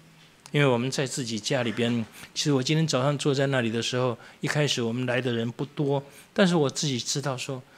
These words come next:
我在讲这些信息，有很多人在听。我们自己如果反而不注意，那我们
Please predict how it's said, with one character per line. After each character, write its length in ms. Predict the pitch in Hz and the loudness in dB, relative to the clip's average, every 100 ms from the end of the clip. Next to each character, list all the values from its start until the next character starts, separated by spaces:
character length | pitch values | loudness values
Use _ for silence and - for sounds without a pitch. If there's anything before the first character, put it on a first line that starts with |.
| - | -12
我 140 | - 120 | -4 -2
在 140 | 139 | 0
讲 220 | 127 113 110 | 0 -2 0
这 80 | |
些 100 | 127 | 0
信 240 | 120 - 120 | 2 2 2
息， 300 | - 101 98 - - - - | 2 0 -2 -10 -20 -12 0
有 140 | 117 | 2
很 240 | - 107 | 4 0
多 160 | 104 117 | 2 2
人 140 | 107 | 2
在 160 | 107 107 - | 0 -4 -8
听。 260 | - 98 90 - - - - _ _ _ _ _ _ - | -10 -10 -10 -16 -20 -20 -20 _ _ _ _ _ _ 6
我 100 | 156 | 10
们 120 | 185 | 10
自 160 | - 233 | 8 6
己 200 | 123 123 | 4 4
如 180 | 135 | 4
果 100 | 156 | 6
反 220 | 135 117 113 | 4 2 0
而 80 | |
不 140 | 113 143 | -2 -4
注 260 | - 135 | 0 2
意， 160 | 113 101 - - _ _ _ _ _ _ _ _ _ _ - | 2 0 -8 -20 _ _ _ _ _ _ _ _ _ _ 0
那 120 | 117 | 2
我 140 | 101 | 4
们 320 | 98 98 104 | 4 2 2